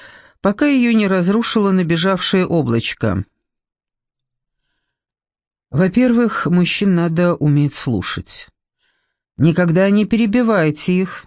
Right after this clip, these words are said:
даже если они рассуждают о вопросах, в которых вы компетентнее их. Точнее, если компетентнее, то особенно. Если же нет,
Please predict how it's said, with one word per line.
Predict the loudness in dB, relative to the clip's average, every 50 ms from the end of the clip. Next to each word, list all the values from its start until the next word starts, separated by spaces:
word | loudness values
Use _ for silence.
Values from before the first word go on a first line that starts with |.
| _ _
даже | -8 -4 -4 -2 -2 0 -2
если | -2 -2 -2 -2 0
они | 0 0 0
рассуждают | 0 -2 -2 -2 -2 -2 -2 0 0 -2 -2 -2 -2
о |
вопросах, | -2 -2 -2 -2 -2 -4 -2 -2 -4 -6 -6 -8 _ -20 -20 -20 -20 -20 -20 -20 _ _ _
в | -8 -4
которых | -2 -2 0 0 0 0 0 0
вы | 0 0 0
компетентнее | 0 0 0 2 2 2 0 -2 0 0 0 2 2 0 2 2 2 2 2 0
их. | 0 0 0 -2 -2 -6 -14 -20 _ _ _ _ _ _ _ _ _ _ _ _ _ _ _ _ _ _ _ _ _ _ _ _ _ _ _ -4
Точнее, | -2 -2 -2 0 0 0 2 2 2 2 0
если | 0 0 0 -2 -2 -2 0 0 0 -2
компетентнее, | -2 -2 0 0 0 0 0 -2 -4 -4 -4 -4 -2 0 0 0 0 0 2 2 2 2 2 0 -2 -4 -8 _ _ _ _ _ _ -4
то | -2 -2 -2 -2
особенно. | -4 -6 -6 -6 -6 -4 -2 0 0 0 -2 -2 -4 -6 -6 -10 -12 -14 _ _ _ _ _ _ _ _ _ _ _ _ _ _ _ _
Если | -4 -2 -2 -2 -2 -2 -2
же | 0 0 0 0
нет, | 2 0 0 -2 -4 -6 _ -20